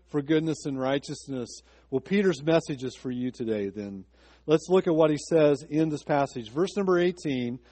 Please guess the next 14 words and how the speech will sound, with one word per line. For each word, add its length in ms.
What 180
are 60
we 140
to 140
do 400
when 240
these 220
sort 220
of 100
things 240
happen? 400
Number 260
one, 500
be 260